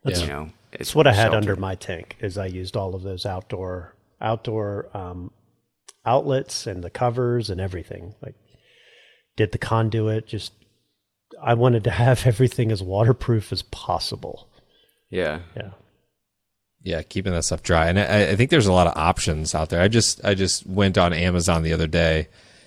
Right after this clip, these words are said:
Speaker 3: just to search, you know, you search waterproof power strip, and I don't know what the ratings are. <clears throat> I think it was like,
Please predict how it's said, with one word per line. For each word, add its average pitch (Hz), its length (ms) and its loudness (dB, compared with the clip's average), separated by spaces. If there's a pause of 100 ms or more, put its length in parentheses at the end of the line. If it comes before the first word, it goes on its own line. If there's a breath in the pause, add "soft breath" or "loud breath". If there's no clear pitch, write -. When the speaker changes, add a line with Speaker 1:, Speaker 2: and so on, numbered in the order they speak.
(140 soft breath)
Speaker 3:
just - 180 0
to 95 80 -2
search, - 680 2 (840 soft breath)
you 95 160 -2
know, 82 80 0
you 87 140 0
search - 280 2
waterproof 92 920 4
power 92 400 6
strip, 82 520 0 (600)
and 82 540 -2
I 98 100 4
don't 104 160 4
know 92 120 4
what 85 180 4
the 80 240 0 (260)
ratings 85 500 2
are. 78 540 2 (120)
<clears throat> - 100 -14
I 120 560 -6
think 117 180 -4
it 104 60 2
was 90 180 0
like, 78 400 -2